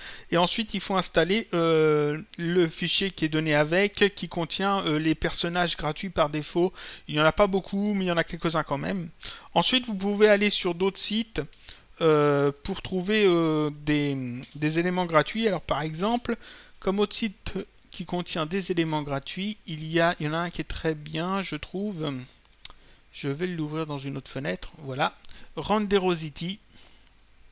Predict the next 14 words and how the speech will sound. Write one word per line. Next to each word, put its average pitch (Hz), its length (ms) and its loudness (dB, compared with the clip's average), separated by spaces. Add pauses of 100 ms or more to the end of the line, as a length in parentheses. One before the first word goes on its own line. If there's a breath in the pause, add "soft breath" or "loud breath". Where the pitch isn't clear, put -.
(1120 loud breath)
Là, 175 320 8
pareil, 165 500 6
vous 160 280 -4
ouvrez 156 180 -2
un 156 140 4
compte, 165 280 -6
c'est 151 140 -4
gratuit. 143 380 -2
Vous 170 180 -2
allez 165 160 4
ici 170 220 -4
dans 147 180 2
Free 196 220 -8
Stuff. - 500 0